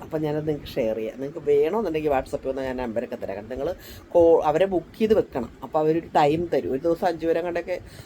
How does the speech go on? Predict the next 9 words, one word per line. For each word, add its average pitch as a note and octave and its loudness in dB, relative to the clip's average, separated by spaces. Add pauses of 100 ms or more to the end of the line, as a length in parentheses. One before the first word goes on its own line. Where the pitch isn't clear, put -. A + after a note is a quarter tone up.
(120)
അത് D3 0
ചെയ്യത്തുള്ളൂ. C3+ -2
നല്ല F3+ 2
രസമാണ് F#3+ 2
കേട്ടോ, A#2 -2
എനിക്കിഷ്ടപ്പെട്ടു. B2+ -6 (680)
ഒരു D#3 -8
പെൺകുട്ടി, G3 2
ഒരു, A#3 2